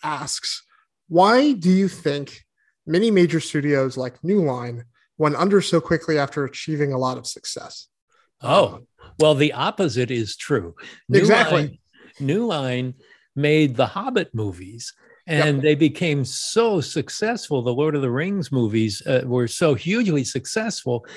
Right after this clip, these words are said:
Speaker 2: that they sold for, you know, a couple of hundred million dollars to Warner Brothers.
Speaker 1: Exactly. They were, they were, actually, I think of all the mini majors, they're like the crown jewel success story, you know?
Speaker 2: Yeah.
Speaker 1: Uh, because they became, and them and, and perhaps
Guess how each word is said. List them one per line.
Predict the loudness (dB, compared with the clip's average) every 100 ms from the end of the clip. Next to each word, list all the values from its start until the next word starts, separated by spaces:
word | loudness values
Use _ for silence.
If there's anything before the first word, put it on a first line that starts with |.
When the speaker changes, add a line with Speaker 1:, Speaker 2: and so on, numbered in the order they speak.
| -20 -14 -2
Speaker 2:
that | 0
they | 2 2
sold | 2 -2 0 0 0
for, | 0 2 2 0
you | -4
know, | -6 -4
a | -2
couple | -2 0 0
of |
hundred | 0 0 -2
million | -2 0 0 0
dollars | 0 0 0 0
to | -2
Warner | -2 -2 -4
Brothers. | -6 -10 -14 -18 -20 -16 -2
Speaker 1:
Exactly. | 2 2 0 -2
They | 2 4
were, | 6 4 4
they | 4
were, | 6 4 2 -4 _
actually, | -4 0 0
I |
think | 0 0
of | 0
all | 0 2 4
the | 2
mini | -2 -4 -6
majors, | -8 -8 -8 -8 -2
they're | 2 4
like | 4 0 -4
the | -6 -6 -8 _ _ -14
crown | -2 4 4 4
jewel | 4 4 4 2
success | -4 -6 -4 -4
story, | -8 -12 -16 -20 _ _ _ _
you | 2
know? | 4 4 0
Speaker 2:
Yeah. | -6 _ _ _
Speaker 1:
Uh, | 0 2 2 -2 -6 _ _ _
because | -2 -2 0
they | -2 -4
became, | -6 -4 -4 -2
and | 0
them | 2 4
and, | 4 0 -8 _ _
and | -12 -4
perhaps | -2 -2 -2